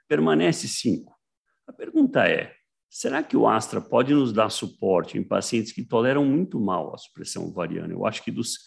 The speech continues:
crimes do século, a supressão ovariana tá no topo da lista. Será que depois de dois anos, paciente que tolera mal, a gente tá autorizado a parar? Ju, você discutiria essa opção com a paciente?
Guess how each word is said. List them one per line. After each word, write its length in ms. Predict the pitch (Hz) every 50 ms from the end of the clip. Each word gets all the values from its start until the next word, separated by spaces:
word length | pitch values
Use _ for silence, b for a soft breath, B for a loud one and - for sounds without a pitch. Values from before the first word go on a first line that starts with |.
| b b b b _
crimes 380 | - 147 160 165 156 135 117
do 160 | - - 110
século, 520 | - - - - 127 113 113 - - 101 98
a 60 | 104
supressão 540 | - - 120 - - 113 110 - - 113 110
ovariana 640 | 101 104 104 95 95 98 - 120 127 127 131 - _ _ _ _ -
tá 120 | - -
no 100 | - 131
topo 420 | - - - 131 113 107 - -
da 140 | 127 127 147
lista. 580 | 127 120 123 127 120 - - - - 92 - - b b b b b b b b b b _
Será 240 | - 240 294 285
que 140 | 254 - -
depois 360 | - 151 151 - - 170 165
de 120 | 143 151 143
dois 440 | 131 135 139 135 135 117 98 98 117
anos, 800 | 113 107 95 78 - - - - - - - - - _ _ _ _ _ _ _
paciente 380 | - 120 113 - 143 139 - -
que 60 | -
tolera 520 | - - - 139 120 127 131 127 120 113 101
mal, 420 | 92 95 90 90 90 87 87 87 90
a 20 |
gente 280 | 87 127 123 120 - -
tá 80 | -
autorizado 1160 | - 139 135 - - 123 123 113 104 90 80 82 104 107 110 110 110 104 95 87 82 85 - _ _ _ _ _ _ _ -
a 100 | 127 120
parar? 680 | - - 113 98 87 95 117 123 117 87 80 - - - _ _ _ -
Ju, 540 | - 107 104 123 151 143 92 - - - _ _ _ _ _ _ _
você 800 | _ - 120 117 113 - - - 139 131 117 104 - - - _ _
discutiria 800 | 170 143 120 - - - 127 131 - 127 110 104 127 135 117 110
essa 200 | 104 - - 107
opção 460 | 101 98 - - - - 113 107 107
com 160 | - 107 101
a 60 | 92
paciente? 840 | - - 95 - - - 135 135 156 160 165 - - - - _ _